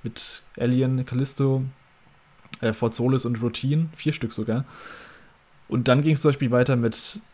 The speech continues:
zwei Games, die sich allein vom Stil her schon sehr ähnlich aussahen, nämlich Highwater. Das war so ein, ja, sie nennen es Adventure Strategy Game, bei dem man mit so einem Boot durch so eine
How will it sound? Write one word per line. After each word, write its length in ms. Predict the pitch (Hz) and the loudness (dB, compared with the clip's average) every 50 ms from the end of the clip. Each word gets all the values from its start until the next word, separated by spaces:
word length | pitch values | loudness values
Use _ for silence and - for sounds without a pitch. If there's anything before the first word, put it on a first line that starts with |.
| - _ _ - | -20 _ _ -2
zwei 300 | - - - 120 117 120 | -2 2 4 4 4 4
Games, 320 | 110 117 120 123 120 - | 4 2 2 2 0 2
die 120 | - 123 117 | 2 2 2
sich 440 | 110 117 117 117 - - - - - - - - | 2 0 -2 -2 -4 -6 -8 -12 -16 -20 -16 -4
allein 200 | - 117 120 123 | 0 2 2 2
vom 100 | 120 120 | 2 0
Stil 200 | 110 - 123 147 | 0 0 2 2
her 100 | 156 127 | 2 2
schon 180 | 107 - 110 104 | 2 0 -2 -2
sehr 160 | 101 107 101 | -2 -2 -2
ähnlich 340 | 98 107 113 113 - - - | -2 -2 -4 -4 -4 -6 -6
aussahen, 520 | - 110 - - 120 120 120 139 147 160 156 | -6 -4 -2 -2 -2 0 0 -2 -2 -2 -2
nämlich 380 | 123 120 110 - - - - | -2 -2 -2 -2 -6 -6 -2
Highwater. 680 | 123 143 151 156 156 165 170 - - 180 170 175 180 - _ _ _ - - - - - - - _ - - - - | 0 0 0 0 0 -2 -2 -2 -2 -2 -2 -2 -4 -6 _ _ _ -20 -20 -20 -20 -20 -20 -20 _ -20 -20 -12 -8
Das 180 | - - - | -6 -4 0
war 100 | 113 113 | 0 2
so 160 | 107 113 110 110 | 2 4 2 4
ein, 320 | 110 110 110 107 107 110 - - - _ _ - _ - - - | 4 2 2 2 0 -2 -6 -12 -20 _ _ -20 _ -20 -18 -8
ja, 120 | - 117 107 | -6 -4 -4
sie 120 | 107 113 | -2 -2
nennen 180 | 110 113 120 123 | 0 0 0 0
es 120 | 110 - | 0 -2
Adventure 520 | - 113 - - 165 160 139 - 139 127 - | -4 -6 -4 0 0 2 2 2 2 0 0
Strategy 540 | - - - 110 117 151 151 - - 165 | -2 -2 0 2 2 2 2 0 -2 -4
Game, 580 | 147 - 123 127 139 151 160 165 170 180 185 185 - - - - - - - - - - - _ _ _ _ _ _ _ - _ - | -2 -2 0 0 0 2 2 2 2 0 0 -2 -4 -12 -20 -20 -20 -20 -20 -20 -20 -20 -20 _ _ _ _ _ _ _ -20 _ -8
bei 80 | 110 | -4
dem 100 | - 123 123 | 0 2 2
man 100 | 123 127 | 4 2
mit 80 | 120 - | 2 2
so 60 | 123 | 0
einem 120 | 120 113 | 0 -2
Boot 340 | 110 - 120 131 156 160 - 151 | -2 -2 0 2 2 2 2 0
durch 100 | 131 - | -2 0
so 100 | - 131 | 0 0
eine 320 | 120 120 117 113 113 | 0 2 0 0 -2